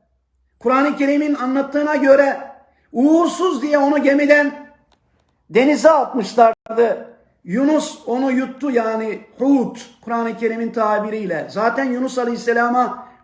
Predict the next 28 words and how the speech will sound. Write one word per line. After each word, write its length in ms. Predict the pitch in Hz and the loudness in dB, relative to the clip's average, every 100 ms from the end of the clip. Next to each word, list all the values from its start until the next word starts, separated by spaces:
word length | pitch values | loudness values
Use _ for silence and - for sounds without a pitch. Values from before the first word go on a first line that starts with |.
| - | -2
Kur'an 300 | 240 277 277 | 2 2 2
sahibül 520 | 269 269 254 254 233 | 4 4 4 0 -2
Hud 360 | 220 277 - 208 | 2 0 0 -4
diyor, 220 | 190 170 | -4 0
balık 260 | 202 240 | 0 0
sahibi 440 | - 190 175 156 143 | -2 -4 -2 -4 -6
yani. 260 | 143 139 - _ _ _ | -8 -12 -16 _ _ _
Balığın 440 | 165 208 254 285 247 | 0 2 4 4 2
yuttuğu 640 | 233 233 254 269 277 - - - _ | 2 0 -2 2 2 0 -8 -20 _
peygamber. 640 | - 226 214 214 196 180 - - | 2 4 4 0 0 -2 -2 0
Allah 360 | 220 254 294 | 4 6 6
Celle 300 | 240 254 262 | 4 4 4
Celaluhu 500 | 254 262 285 269 262 | 4 2 2 0 -2
diyor 300 | 240 285 302 | -2 -2 -2
ki, 320 | 285 269 - - _ _ - | -2 -6 -8 -20 _ _ 6
o 380 | 247 320 330 - 190 | 8 8 4 -2 2
balığın 460 | 254 294 349 320 | 6 6 4 0
karnında 840 | 285 285 302 320 311 302 277 - - _ | 0 0 2 2 4 4 2 -4 -16 _
"Subhaneke 800 | - 262 262 294 330 330 254 262 | -16 -8 -6 -2 0 0 0 0
la 460 | 269 269 233 - - _ _ _ | 2 2 0 -4 -16 _ _ _
ilahe 560 | 233 269 311 294 285 302 | 2 4 6 4 2 0
illa 240 | 294 269 | 0 2
ente 440 | 262 269 285 285 | 2 2 0 0
subhanek 640 | 247 254 233 285 320 285 208 - - | -2 -6 -8 -4 -2 -2 -4 -12 -8
inni 440 | 254 311 320 262 | -4 0 0 -2
kuntu 300 | 269 302 294 | -2 -4 -4
minel 260 | 247 247 240 | -6 -6 -2
zalimin." 680 | 240 240 247 269 262 185 - | 0 2 2 2 2 -2 -10